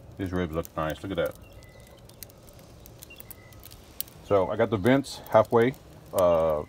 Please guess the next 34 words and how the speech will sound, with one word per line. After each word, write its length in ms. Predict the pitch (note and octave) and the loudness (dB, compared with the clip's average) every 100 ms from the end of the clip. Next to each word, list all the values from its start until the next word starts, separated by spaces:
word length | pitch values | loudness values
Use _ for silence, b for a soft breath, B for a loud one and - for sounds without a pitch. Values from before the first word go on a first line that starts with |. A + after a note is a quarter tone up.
| - | 0
shut 180 | B2 G#2+ | 2 4
down. 300 | A#2 A#2+ C3+ - - - - | 4 2 -2 -12 -20 -20 -10
We're, 180 | E2+ E2+ | -8 -6
we're 140 | G2+ F2 | -4 -2
gonna 160 | F2+ | -2
get 160 | E2+ E2+ | -2 -4
the 60 | F#2+ | 0
lid 240 | G#2 G#2 | 2 4
on. 320 | G2 F#2+ G2 - - - - - - - | 4 2 -2 -10 -20 -20 -20 -20 -18 -6
Uh, 300 | D#2+ C#2+ D2+ | -2 0 0
those 220 | F#2 G#2+ | 0 0
vents 300 | F2+ G#2 G2 | 0 -2 -2
will 60 | G2 | -4
be 160 | G2 | -4
halfway 600 | E2+ G2+ - A2 G#2 G2+ - B B B B | 0 2 2 0 0 -2 -8 B B B B
open, 420 | A2+ A2 A2 A2 A#2 B B B - | 0 0 0 -2 -4 B B B -10
and, 360 | - D#2 D#2+ D#2+ | -4 -2 0 2
uh, 260 | D#2 D2+ D2 - - - | 2 2 -2 -10 -20 -10
we'll 120 | G#2 | -6
get 160 | B2 C#3 | -4 -4
this 120 | C3 | -4
cook 200 | - D#3 | -2 0
underway. 340 | D#3+ D3 F3 D3+ | 0 2 2 0
So 140 | A#2 | 2
throughout 220 | C#3 D#3 | 6 6
the 60 | D3 | 6
cook, 300 | - D#3 - B B B B B - | 4 4 2 B B B B B 4
uh, 120 | B2+ | 4
start 220 | F3 F3+ | 6 8
about 160 | D#3+ D#3 | 8 6
the 60 | |
thirty 200 | D#3+ D#3 | 4 4
minute 200 | D3 C#3+ | 4 4
mark, 320 | C#3 C#3+ D3 | 4 4 2